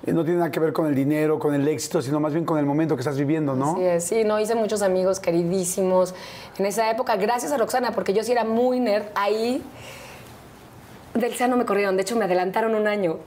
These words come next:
Speaker 2: de lo buena que era. Ay, cierto. De hecho, ahí en la escuela, en el cea sí me adelantaron un año, porque ya traía como bastantes tablas y eso. Y era súper nerd, o sea, ahí sí me la pasaba todo el día estudiando,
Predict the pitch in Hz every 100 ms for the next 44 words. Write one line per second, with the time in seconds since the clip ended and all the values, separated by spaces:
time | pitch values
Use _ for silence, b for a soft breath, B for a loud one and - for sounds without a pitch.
0 | 185 214 220 240 247 240 226 190 196 202
1 | 202 190 175 240 202 180 233 262 247 247
2 | 247 247 233 233 - 208 196 220 220 233
3 | 233 220 185 190 220 240 254 240 220 254
4 | - 180 180 185 185 180 180 165 170 170
5 | 185 185 - 214 196 196 190 185 185 214
6 | - B B B B - 220 220 208 202
7 | 226 220 254 247 233 208 202 190 190 -
8 | - 196 196 202 190 220 214 190 180 175
9 | 175 214 208 202 175 185 185 190 190 185
10 | 180 180